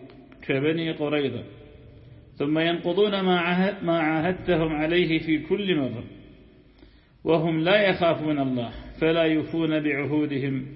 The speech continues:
ولا يلتزمون بالمواثيق المأخوذة عليهم. وهذه صفة المنافق حينما ينقض الإنسان الميثاق، فينبغي على الإنسان أن يكون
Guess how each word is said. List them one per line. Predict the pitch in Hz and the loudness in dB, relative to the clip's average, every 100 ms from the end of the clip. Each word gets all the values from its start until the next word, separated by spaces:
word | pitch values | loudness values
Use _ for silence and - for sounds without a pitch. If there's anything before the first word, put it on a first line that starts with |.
| - | -4
ولا | 156 165 160 151 | 0 2 2 2
يلتزمون | 147 143 131 151 139 139 160 165 156 | 2 -2 -4 -4 -2 -4 -2 -2 -2
بالمواثيق | 147 147 143 143 143 139 131 160 160 151 | -2 -4 -4 -4 -2 -4 -2 0 0 -2
المأخوذة | 139 139 139 - 156 156 147 170 180 - - | -4 -4 -6 -4 -2 -2 -2 -4 -6 -10 -8
عليهم. | 135 120 117 - - - - - - - - - - _ _ - | -4 -4 -6 -12 -18 -20 -20 -20 -20 -20 -20 -20 -20 _ _ -10
وهذه | 120 160 175 147 131 131 | -2 0 0 0 -2 -4
صفة | 143 135 135 | -6 -4 -4
المنافق | 120 123 156 165 156 156 - | -2 0 0 0 -2 -6 -4
حينما | 151 143 139 131 | -2 -2 -2 0
ينقض | 127 151 151 139 135 | 0 -2 -4 -6 -4
الإنسان | 120 127 - 147 160 180 180 - | -4 -6 -4 -2 0 -2 -6 -6
الميثاق، | 139 131 123 123 104 - - - - - - - - | -2 -2 -2 -6 -8 -16 -20 -20 -20 -20 -20 -12 -2
فينبغي | 139 175 180 165 160 | 0 2 0 0 0
على | 143 151 | -2 -2
الإنسان | 147 143 135 156 170 190 196 - - - - - - - _ _ _ _ _ _ _ - _ - _ - - _ _ _ _ - - - - - | -2 -4 -2 0 2 0 -4 -10 -20 -20 -20 -20 -20 -20 _ _ _ _ _ _ _ -20 _ -20 _ -20 -20 _ _ _ _ -20 -20 -20 -20 -8
أن | 151 143 | -6 -2
يكون | 139 135 175 175 156 | -4 -4 -6 -2 -4